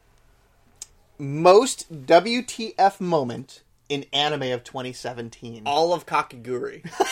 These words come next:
Speaker 1: Yes! It really is! Oh my
Speaker 2: Yeah,
Speaker 1: god.
Speaker 2: that's my vote.
Speaker 1: Just, like, those faces, and that's the reason why I couldn't say best animation, is because it's like, wow, you made those weird,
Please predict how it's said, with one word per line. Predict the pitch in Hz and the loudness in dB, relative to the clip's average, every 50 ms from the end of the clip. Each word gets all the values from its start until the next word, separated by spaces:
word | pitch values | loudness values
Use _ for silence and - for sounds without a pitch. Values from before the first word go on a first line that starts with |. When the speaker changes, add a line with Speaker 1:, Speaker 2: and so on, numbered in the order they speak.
| 370 - - 330 | 10 10 10 10
Speaker 1:
Yes! | 262 226 220 254 - - 277 - - - 359 - | 8 8 8 10 12 12 12 12 10 8 6 2
It | - - - 466 466 - - - 494 453 - - 269 285 277 | -2 -2 0 0 -2 -2 -2 -2 -2 0 2 4 2 2 2
really | 285 277 277 277 285 277 277 277 277 269 277 | -2 -2 2 4 6 8 10 10 10 8 6
is! | 285 285 247 233 233 226 214 202 196 196 190 - - - - - 392 392 370 359 320 - - - | 2 4 8 8 10 10 8 6 2 0 -2 -6 -12 -16 -16 -16 -16 -14 -14 -14 -16 -16 -4 2
Oh | 185 196 208 214 214 214 | 4 6 8 8 8 6
my | 202 202 202 202 | 6 4 2 4
Speaker 2:
Yeah, | 190 - | 2 2
Speaker 1:
god. | 196 180 170 165 165 160 | 2 2 2 2 0 0
Speaker 2:
that's | 143 143 135 - - | -2 -4 -4 -6 -10
my | 143 139 135 135 | -8 -6 -6 -6
vote. | - - 135 131 143 - - - - _ | -6 -8 -10 -10 -12 -16 -20 -20 -14 _
Speaker 1:
Just, | - 220 208 208 - | 2 2 2 2 0
like, | 233 233 226 220 - | 0 2 2 4 4
those | 233 220 208 196 - - - - - _ _ - | 4 4 4 2 -4 -12 -16 -20 -20 _ _ 0
faces, | 220 196 214 247 - - - 233 202 180 185 | 0 2 2 2 0 -4 -4 -6 -8 -6 -4
and | 208 214 202 | -4 -2 0
that's | 214 208 208 - | 0 0 0 -2
the | - 247 | -6 -8
reason | 226 226 220 196 202 214 | -6 -6 -6 -6 -6 2
why | 202 202 202 | 4 4 4
I | 202 | 4
couldn't | 190 - - 214 202 208 196 175 | 2 -2 -4 -4 -4 -4 -6 -8
say | - 208 196 185 180 185 | -6 -2 0 2 2 0
best | 180 160 160 - 190 180 175 - - | 0 -4 -4 -2 -2 -2 0 -2 -6
animation, | 190 185 180 175 175 190 202 214 - - 175 151 | -4 -2 -2 -2 -2 -2 -4 -4 -4 -8 -8 -6
is | 147 151 143 | -6 -8 -6
because | - 185 175 - - 180 160 | -8 -10 -10 -10 -10 -12 -12
it's | 165 156 - - | -12 -14 -8 -4
like, | 175 160 151 147 160 | -2 -2 -2 -2 -4
wow, | 185 185 190 185 | -2 0 0 0
you | 180 165 165 175 | 0 -2 -6 -8
made | 170 170 175 180 185 175 | -8 -6 -4 -4 -4 -2
those | 196 185 165 143 | -2 -2 -4 -4
weird, | 147 143 151 165 165 170 175 175 175 160 156 | -8 -10 -8 -4 -2 -2 0 0 -2 -4 -6